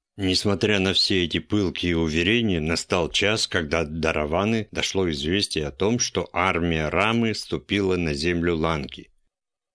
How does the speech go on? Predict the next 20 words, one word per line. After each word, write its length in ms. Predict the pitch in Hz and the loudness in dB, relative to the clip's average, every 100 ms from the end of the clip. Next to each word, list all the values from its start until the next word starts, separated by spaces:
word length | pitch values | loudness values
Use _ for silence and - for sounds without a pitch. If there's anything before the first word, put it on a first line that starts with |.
| _ - | _ -10
Сохранилось 840 | - 87 85 78 92 101 95 - | -6 -4 -2 -2 0 2 0 0
много 400 | 82 85 98 90 | 0 2 2 2
рассказов 560 | 90 - - 90 78 78 | 0 0 0 0 0 -4
о 80 | 78 | -2
том, 320 | 104 110 101 | -2 -2 -2
как 240 | 92 - | -4 -2
Рама 380 | 87 95 95 87 | 0 2 0 -2
пересек 680 | - 85 78 - 92 78 - | -2 -2 0 0 -2 -4 -4
море, 460 | 82 95 90 85 - | 0 0 0 -2 -2
считавшееся 920 | - 95 78 87 78 - 85 - 80 | -2 -2 0 -2 -2 -2 -2 -2 -2
до 180 | 78 80 | -2 -2
тех 200 | - - | -4 -2
пор 260 | 95 87 | -2 0
неодолимой 640 | 80 80 80 80 90 87 82 | 0 0 0 0 0 0 -2
преградой. 800 | 82 82 82 82 73 69 67 - _ _ _ _ _ - - | -2 0 0 0 -2 -4 -10 -14 _ _ _ _ _ -16 -6
Рама 480 | 82 90 107 107 | 0 2 2 0
остановился 680 | 90 - 90 87 92 104 - | -2 -4 -2 0 0 0 0
на 120 | 90 82 | 0 0
берегу 420 | 82 85 87 92 | 0 0 2 0
океана 680 | 76 - 80 101 110 76 | 0 -2 0 0 0 -2